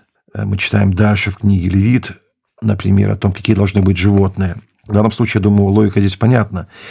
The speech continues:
Ну и, конечно же, э, мы, как верующие, читающие Новый Завет, понимаем, что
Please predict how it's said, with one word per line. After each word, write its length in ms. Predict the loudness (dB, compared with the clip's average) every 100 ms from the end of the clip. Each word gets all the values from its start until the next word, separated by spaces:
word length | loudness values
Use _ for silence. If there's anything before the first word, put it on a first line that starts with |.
| -20 -20 -2
Ну 140 | 0
и, 260 | 2 2 2
конечно 400 | 2 -2 0 -2
же, 160 | 0 0
э, 300 | 0 -4 -4
мы, 260 | 0 0
как 400 | 0 -6 -6 -16
верующие, 580 | -10 0 2 2 2 0
читающие 480 | -2 -2 -2 -2 0
Новый 180 | 0 0
Завет, 360 | 0 0 0
понимаем, 580 | 0 2 4 4 2 0
что 580 | -4 -4 -2 -2 -4 -8